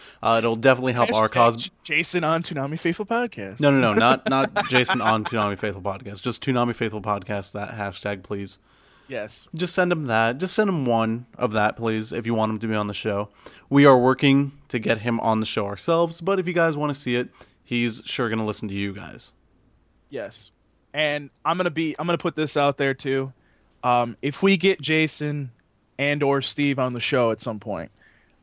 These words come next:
Speaker 2: I will just announce that directly. So if I say, if Jose says, or I say, or anybody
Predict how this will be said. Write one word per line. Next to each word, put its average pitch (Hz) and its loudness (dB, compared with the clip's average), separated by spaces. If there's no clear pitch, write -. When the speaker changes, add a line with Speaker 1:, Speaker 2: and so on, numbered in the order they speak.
Speaker 2:
I 165 2
will 220 4
just 180 -6
announce 147 -2
that 131 -2
directly. 127 -6
So - -4
if 139 -2
I 165 4
say, 160 0
if 135 0
Jose 165 4
says, 143 2
or 120 0
I 131 4
say, 127 -2
or 104 -6
anybody 127 -2